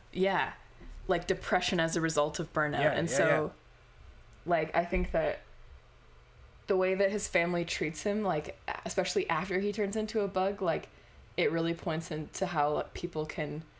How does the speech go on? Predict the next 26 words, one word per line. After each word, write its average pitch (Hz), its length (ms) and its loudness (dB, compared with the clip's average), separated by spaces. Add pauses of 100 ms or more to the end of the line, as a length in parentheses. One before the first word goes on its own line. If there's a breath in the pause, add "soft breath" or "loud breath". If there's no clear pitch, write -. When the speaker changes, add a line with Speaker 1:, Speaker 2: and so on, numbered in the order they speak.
(560 loud breath)
Speaker 1:
um, 147 500 -2 (480)
alienate 170 640 2
those 170 500 0 (920)
who, 170 120 -6
with 330 240 -4
mental 160 280 -2
illness, 175 380 -2
like, 156 200 -4
even 160 220 -2
if 151 120 -4
it's - 200 -4
within 160 220 -4
your 143 120 -4
own 147 120 -4
family. 120 600 -6 (320 loud breath)
Speaker 2:
Right. 135 320 -6
It's - 180 -10
almost 147 260 -4
like 139 300 -4 (680 soft breath)
the 135 180 -6
way, 139 240 0
what 127 200 -2
I 143 160 4
thought 139 200 -2
was, 120 180 -4
uh, 113 220 -10